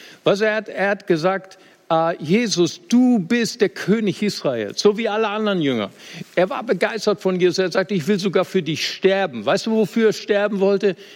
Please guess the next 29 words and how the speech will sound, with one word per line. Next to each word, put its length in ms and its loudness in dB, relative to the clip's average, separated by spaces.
Er 160 0
wollte 320 2
sterben 520 0
für 200 -2
ein 180 -2
erneuertes 1000 0
Israel. 760 0
Er 140 2
wollte 380 2
sterben 520 0
für 260 0
den 280 2
König, 640 0
der 180 2
da 120 0
hieß, 440 -2
Jesus 380 0
Christus. 500 -4
Aber 220 2
Jesus 920 2
hat 160 -2
seine 440 -2
Erwartungen, 1080 -2
seine 480 0
Träume, 560 0
seine 320 0
Illusionen 760 2
nicht 240 -4
erfüllt. 500 -2